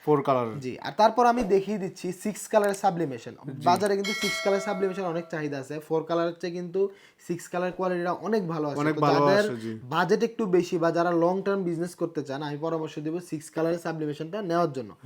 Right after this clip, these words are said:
Speaker 1: জি।
Speaker 2: সিক্স কালার সাবলিমেশন ইউজ করলে কিন্তু আপনার এটার, আহ, প্রোডাক্টের যে স্থায়িত্বটা এবং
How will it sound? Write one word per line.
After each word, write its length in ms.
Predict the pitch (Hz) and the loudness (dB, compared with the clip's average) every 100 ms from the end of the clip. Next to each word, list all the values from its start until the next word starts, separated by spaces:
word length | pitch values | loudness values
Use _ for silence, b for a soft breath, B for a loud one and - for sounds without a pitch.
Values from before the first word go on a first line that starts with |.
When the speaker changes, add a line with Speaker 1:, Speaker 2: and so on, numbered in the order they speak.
| 127 | -10
Speaker 1:
জি। 160 | 113 107 | -8 -6
Speaker 2:
সিক্স 260 | 104 185 - | -2 -4 0
কালার 220 | 196 202 | 0 2
সাবলিমেশন 560 | 214 196 208 196 202 | 2 0 0 -2 -2
ইউজ 220 | 196 190 - | 0 0 0
করলে 240 | 196 196 | 0 0
কিন্তু 380 | 190 190 202 202 | -2 -4 -2 -2
আপনার 320 | 151 - 170 156 b b b | -2 -2 -2 -4 b b b
এটার, 300 | 123 143 170 | -4 2 2
আহ, 220 | 151 151 143 | 2 0 0
প্রোডাক্টের 400 | 165 165 165 180 | 2 4 2 0
যে 100 | 170 | -2
স্থায়িত্বটা 600 | 170 - 165 160 180 165 | -4 -4 -4 -2 0 0
এবং 220 | 151 156 | 0 -2